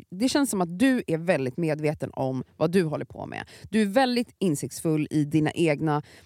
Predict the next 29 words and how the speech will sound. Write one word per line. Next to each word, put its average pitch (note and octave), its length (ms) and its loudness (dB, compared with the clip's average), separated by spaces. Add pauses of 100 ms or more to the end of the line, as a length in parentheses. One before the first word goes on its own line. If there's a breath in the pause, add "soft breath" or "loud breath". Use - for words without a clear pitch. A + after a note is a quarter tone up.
(200 soft breath)
liksom, D#3+ 280 0
issues. A3 500 -2
Du F#3 180 2
jobbar F#3 460 2
på A3+ 160 -2
dig A#3 100 2
själv A3 440 0 (240)
på E3+ 120 -6
olika F#3 280 -2
sätt. - 420 -2 (140 loud breath)
Men G#3 500 2 (400)
hur D#4 260 6
mycket F3 280 2
du D#3 100 2
än C#3+ 120 2
jobbar C#3+ 180 0
på C#3+ 100 -8
dig D3 60 -4
själv, - 220 -4
om G#3+ 140 2
din C#4 200 4
partner D4+ 420 0
inte D#3 300 -4
jobbar B2+ 260 -4
på F2+ 140 -10
sig - 140 -8
själv, - 340 -6
så E3 160 -4
kommer G3 680 0